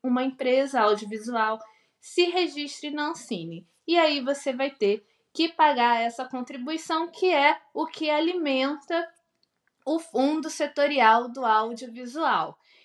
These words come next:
E o que que é esse fundo setorial do audiovisual?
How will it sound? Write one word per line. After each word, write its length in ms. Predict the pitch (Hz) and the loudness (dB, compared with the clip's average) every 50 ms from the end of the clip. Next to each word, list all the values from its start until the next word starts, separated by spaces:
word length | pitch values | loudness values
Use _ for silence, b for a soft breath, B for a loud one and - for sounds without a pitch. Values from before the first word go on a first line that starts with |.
| b b b | b b b
E 100 | 277 339 | -8 -8
o 100 | 359 349 | -8 -6
que 140 | - 370 370 | -6 -6 -6
que 180 | 370 - 392 | -4 -4 -4
é 220 | 370 311 302 320 349 | -4 -2 -2 -4 -4
esse 220 | 349 - - 370 | -6 -6 -10 -10
fundo 400 | - _ - - 311 330 370 392 | -10 _ -12 -10 -8 -6 -6 -8
setorial 760 | - - 339 320 - 330 311 311 302 262 247 254 262 262 247 | -8 -10 -10 -8 -4 -4 -2 0 2 4 6 6 4 4 2
do 60 | 269 | -2
audiovisual? 960 | 269 262 262 247 277 254 254 269 262 269 311 311 269 208 165 151 147 165 - | -4 -4 -4 -8 -12 -12 -12 -12 -8 -4 0 4 4 4 4 2 0 -6 -14